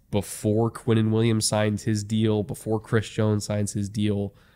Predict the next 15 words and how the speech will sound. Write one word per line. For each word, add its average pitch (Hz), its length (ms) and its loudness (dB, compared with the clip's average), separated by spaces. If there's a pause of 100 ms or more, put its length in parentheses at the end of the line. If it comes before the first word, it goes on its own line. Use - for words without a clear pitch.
(680)
That's 123 200 8
a 107 60 -4
pretty 104 240 2
darn 95 220 0
good 95 160 -4
value. 98 440 -4 (480)
Uh, 98 240 2
Evan 113 280 4
Brown, 110 460 2
they 110 100 -6
brought 104 280 2
in 98 120 2
from 101 140 -8
the 101 140 -6
Lions. 120 640 6